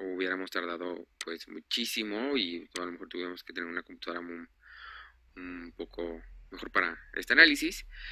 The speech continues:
este, ya que sí es mucha información la que analiza, pero, pues, en este caso, si se fijan, eh, lo interesante de aquí es que, pues,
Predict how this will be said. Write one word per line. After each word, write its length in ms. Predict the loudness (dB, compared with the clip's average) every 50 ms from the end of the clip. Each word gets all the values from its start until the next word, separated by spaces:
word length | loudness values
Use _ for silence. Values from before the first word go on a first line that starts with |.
| -8 -8 -8 -10 -4 0
este, 500 | 2 4 4 4 2 -2 -2 -2 0 2
ya 140 | 2 2 0
que 120 | 0 -2 -4
sí 120 | -4 -4
es 60 | -4
mucha 180 | -2 -4 -6 -6
información 440 | -6 -6 -4 -2 -2 -2 -2 0 0
la 100 | -2 -2
que 240 | -2 0 0 0 0
analiza, 480 | 0 0 0 2 0 0 0 0 0 8 12
pero, 320 | 12 12 12 12 12 8
pues, 200 | 2 0 0 2
en 100 | 0 0
este 180 | 0 0 4 8
caso, 440 | 10 10 10 8 6 0 -2 -2 -4 -10 -16 -16 -12 -8
si 120 | -4 0
se 140 | 2 2 2
fijan, 400 | 2 2 4 6 8 6 6 4 -2 -8 -12 -12 -12 -8 _
eh, 260 | 2 4 6 6 6 6
lo 80 | 4
interesante 460 | 4 4 4 2 4 2 0 2 4
de 80 | 6 6
aquí 420 | 6 6 4 2 4 4 4 2 4
es 280 | 4 4 4 4 0 -4
que, 420 | 2 6 8 10 10 10 8 6 _ _ _ _ 2
pues, 400 | 6 8 8 8 6 2 -4